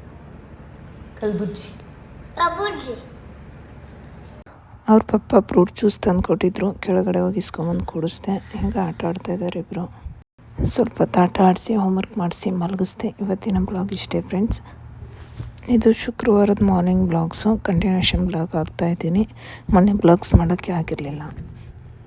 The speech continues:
Speaker 3: ಈಗ ಮಾರ್ನಿಂಗ್ ದಿಶು ಎದ್ದ, so ಅವನಿಗೆ ಬಾಕ್ಸಿಗೆ ಇವತ್ತು ಚಿತ್ರಾನ್ನ ಮಾಡೋಣ ಅಂತ ರೆಡಿ ಮಾಡ್ತಾಯಿದ್ದೀನಿ.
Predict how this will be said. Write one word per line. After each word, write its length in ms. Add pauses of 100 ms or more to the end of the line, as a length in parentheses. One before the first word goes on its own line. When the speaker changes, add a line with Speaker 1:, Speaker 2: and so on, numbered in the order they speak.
(1160)
Speaker 3:
ಈಗ 220
ಮಾರ್ನಿಂಗ್ 500
ದಿಶು 280
ಎದ್ದ, 280 (640)
so 160
ಅವನಿಗೆ 260
ಬಾಕ್ಸಿಗೆ 480
ಇವತ್ತು 300
ಚಿತ್ರಾನ್ನ 480
ಮಾಡೋಣ 320
ಅಂತ 220
ರೆಡಿ 220
ಮಾಡ್ತಾಯಿದ್ದೀನಿ. 720